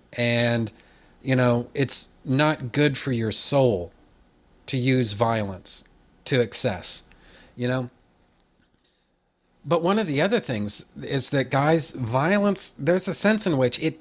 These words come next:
it's not necessarily that violence begets more violence, but violence can beget more violence. That is a completely viable,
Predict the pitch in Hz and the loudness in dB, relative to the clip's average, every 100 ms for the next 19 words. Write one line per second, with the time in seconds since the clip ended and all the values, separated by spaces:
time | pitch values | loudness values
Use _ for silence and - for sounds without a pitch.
0 | _ - - 202 160 175 151 - 165 147 | _ -4 0 0 2 0 0 0 2 2
1 | 123 113 131 139 135 135 - 117 120 127 | 0 0 2 2 2 0 -2 -4 0 0
2 | - 123 117 107 135 120 101 - 131 120 | 0 -2 0 -2 -2 -2 -4 -6 -8 -2
3 | 143 156 156 151 - - - 175 151 90 | 0 2 2 0 -4 -6 0 0 0 -4
4 | 87 _ _ _ 120 127 131 110 104 120 | -8 _ _ _ -4 -2 2 0 0 -4
5 | 107 107 98 92 90 151 160 165 135 131 | -2 -2 -4 -6 -6 0 0 0 -2 -4
6 | 110 160 147 139 107 117 135 143 135 131 | -4 -4 -2 -2 0 2 4 2 0 -2
7 | 120 | -2